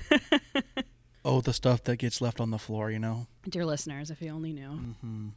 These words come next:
Speaker 1: Anyway, what show are we talking about today?
Speaker 2: Okay, so today <laughs> we are talking about our first, is it our first adaptation?
Speaker 1: Every musical's an adaptation.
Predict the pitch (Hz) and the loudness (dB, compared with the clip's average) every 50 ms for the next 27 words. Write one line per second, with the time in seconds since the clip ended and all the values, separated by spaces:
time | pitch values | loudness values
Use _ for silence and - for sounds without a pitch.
0 | - - - - _ _ _ _ _ _ _ _ - - 349 262 208 240 - _ | -14 -20 -20 -20 _ _ _ _ _ _ _ _ -8 -4 -2 -2 -2 -2 -4 _
1 | _ _ _ _ - - - - - - - - - _ _ _ - - - - | _ _ _ _ -20 -20 -20 -20 -20 -20 -20 -20 -20 _ _ _ -20 -20 -20 -20
2 | - - - - _ _ _ _ - - 269 - - - 427 466 453 359 262 269 | -20 -20 -20 -20 _ _ _ _ 2 6 6 8 12 12 12 12 12 12 12 10
3 | 247 233 233 226 202 185 - - 185 180 175 226 - 294 269 214 - - - - | 10 10 8 6 6 4 4 4 4 6 6 6 8 6 6 4 4 4 8 10
4 | 165 165 135 - - 139 135 165 160 135 139 165 156 - - - - - 180 - | 10 10 10 8 8 8 10 12 12 12 12 12 12 12 12 12 12 12 10 10
5 | - 202 - - - 196 - - - 196 180 - - - - - - - - - | 10 8 8 10 10 8 8 8 8 6 6 6 4 -10 -10 -8 -8 -10 -10 -10
6 | - - 120 131 151 180 180 - - 139 135 131 - 139 135 131 120 117 117 120 | 2 8 10 12 12 12 12 12 10 8 8 8 8 6 8 8 8 8 6 6
7 | - - 120 120 123 127 127 120 113 - - - - - - - 131 127 139 147 | 4 2 4 4 6 6 6 6 6 4 0 -6 -12 -4 2 6 10 10 10 10
8 | 165 160 - - - - - - - - - - - _ - _ _ _ _ - | 10 8 6 4 4 2 0 -4 -16 -18 -20 -20 -20 _ -20 _ _ _ _ 0
9 | - 127 139 151 156 160 156 - - 160 151 - - 131 139 147 - - - 156 | 2 4 6 6 6 4 4 4 4 2 2 4 2 4 4 4 2 0 0 -2
10 | 160 - - 180 190 175 165 - - _ _ - 196 170 165 170 160 151 156 190 | 0 0 0 0 0 -2 -4 -8 -18 _ _ -6 -4 -4 -2 -2 -2 -2 -2 -2
11 | 180 160 - 185 165 - 196 185 170 165 165 170 - - - - 160 - - - | -2 0 2 2 4 4 4 4 4 2 2 -2 -2 -4 -6 -8 -8 -8 -8 -8
12 | - | -8